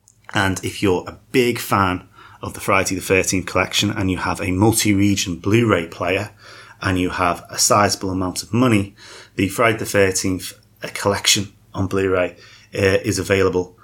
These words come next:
um, if you, if you hurry. <laughs> It's nice things on eBay. I think it's kinda, it's hard to get hold of now, actually.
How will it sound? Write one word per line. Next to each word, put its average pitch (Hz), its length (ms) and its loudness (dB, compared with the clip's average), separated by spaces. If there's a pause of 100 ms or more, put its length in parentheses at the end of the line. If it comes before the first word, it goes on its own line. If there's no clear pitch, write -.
(260)
um, 85 600 0 (440)
if - 240 -6
you, 85 280 -4
if - 160 -12
you 82 140 -14
hurry. 82 360 -8
<laughs> - 40 -20
It's - 180 -2
nice 120 160 2
things 98 160 0
on 90 80 -2
eBay. 80 180 -6
I 80 40 -4
think 82 160 -8
it's 82 100 -6
kinda, 82 340 -12
it's - 120 -10
hard - 180 -2
to - 80 -4
get 82 60 -2
hold 82 160 -2
of 87 100 2
now, 85 120 0
actually. - 240 -4